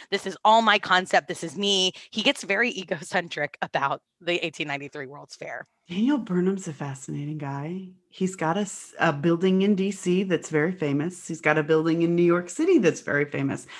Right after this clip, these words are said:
Speaker 2: And he has several buildings in Chicago that are very famous. Like, he's kind of a big deal. And really very obsessive and strange, but very cool. The, you know what buildings he has in D C and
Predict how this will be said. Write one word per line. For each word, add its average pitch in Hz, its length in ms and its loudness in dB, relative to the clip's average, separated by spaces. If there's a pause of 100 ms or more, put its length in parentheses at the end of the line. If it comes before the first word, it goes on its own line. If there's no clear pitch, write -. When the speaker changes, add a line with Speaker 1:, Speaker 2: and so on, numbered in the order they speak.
(140)
Speaker 2:
And 247 100 4
he 269 80 8
has 285 160 2
several 370 400 0
buildings 359 380 0
in 359 80 4
Chicago 381 600 4
that 233 240 6
are 240 40 4
very 185 280 6
famous. 151 440 2
Like, 190 180 -2
he's 294 500 0
kind 254 680 4
of 269 140 0
a 269 120 0
big 226 300 0
deal. 202 460 4 (640)
And 196 580 6 (160)
really 185 920 2
very 156 300 4
obsessive 135 480 -4
and 101 120 -6
strange, - 460 -10
but 165 280 2 (240)
very 185 260 6
cool. 156 360 0
The, 143 520 2
you 147 80 -2
know 151 120 2
what 143 100 -4
buildings 151 340 0
he 160 120 -6
has 151 180 0
in 147 80 -2
D 143 160 -6
C 143 380 -6
and 127 360 -4